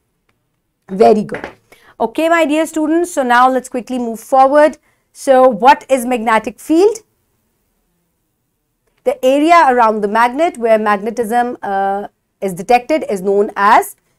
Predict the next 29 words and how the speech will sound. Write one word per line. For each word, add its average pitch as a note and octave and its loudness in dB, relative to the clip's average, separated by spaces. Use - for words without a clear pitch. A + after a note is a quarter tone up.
magnetic A#3 0
field. - -18
So, D#4 0
my D#4 2
dear D#4 0
students, D#4+ -2
now C4+ 2
is C4+ -2
time A#3+ 0
for A#3+ -2
an A#3 0
activity. C4 -4
So, C4 -4
activity C4+ -8
में C4+ -2
हम B3 -4
क्या A#3+ 2
करेंगे? C4 -2
आपकी G#3 -4
बुक A#3 -2
में D4 0
ही D4+ 0
एक्सपेरिमेंट B3 -2
दिया A3+ -2
गया A#3 0
है, B3+ 0
experiment B3+ 0
number A3 -2
four B3 2